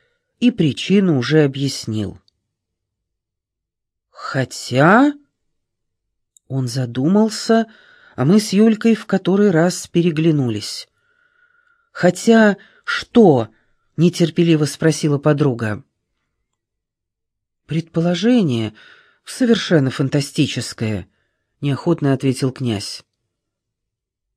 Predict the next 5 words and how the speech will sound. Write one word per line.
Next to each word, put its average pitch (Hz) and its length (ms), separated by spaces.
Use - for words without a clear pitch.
"Валяйте 170 760
фантастическое, 196 1300
если 170 380
других 175 480
нет", 139 400